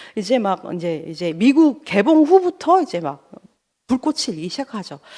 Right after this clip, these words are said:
근데 결국에는 이제 이 영화는 이렇게 뭐 양쪽 진영에서 뭐 불매를 한다부터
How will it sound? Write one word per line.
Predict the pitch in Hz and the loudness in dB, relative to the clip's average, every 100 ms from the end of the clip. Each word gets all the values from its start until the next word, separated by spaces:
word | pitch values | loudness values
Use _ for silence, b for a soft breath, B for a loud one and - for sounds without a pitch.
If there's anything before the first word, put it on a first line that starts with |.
| B B | B B
근데 | 349 320 | -2 0
결국에는 | 254 240 277 285 302 285 285 | 6 6 6 4 6 6 4
이제 | 226 220 | 4 2
이 | 240 | 4
영화는 | 240 180 208 208 233 208 | 4 4 2 2 0 -2
이렇게 | 170 190 185 | -4 -6 -4
뭐 | 165 170 175 - | -4 -4 -6 0
양쪽 | 170 185 202 269 - | 2 2 0 -6 -6
진영에서 | 220 220 214 190 | -6 -6 -6 -6
뭐 | 202 196 | -8 -10
불매를 | - 208 220 226 214 | -8 -4 -2 -2 -2
한다부터 | 247 269 247 240 202 185 - 202 | -2 0 2 2 2 -6 -6 0